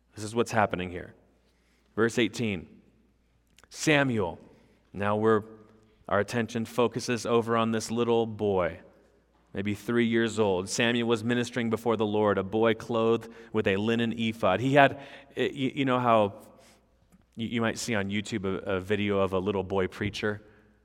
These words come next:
you know, maybe a little boy with a black suit and a Bible, and he's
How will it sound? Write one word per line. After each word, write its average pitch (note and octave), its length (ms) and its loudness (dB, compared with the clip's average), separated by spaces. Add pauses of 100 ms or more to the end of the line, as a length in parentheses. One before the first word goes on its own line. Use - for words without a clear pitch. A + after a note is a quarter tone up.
(260)
you G2+ 140 -8
know, F2+ 140 -8
maybe G2 180 -2
a G2 80 0
little G2+ 200 0
boy G2 160 0
with G2+ 120 0
a F#2 60 -4
black F#2 280 0
suit - 200 -4
and G2+ 80 -6
a F#2+ 40 -6
Bible, F#2 460 0
and F#2+ 80 -6
he's F#2+ 300 -8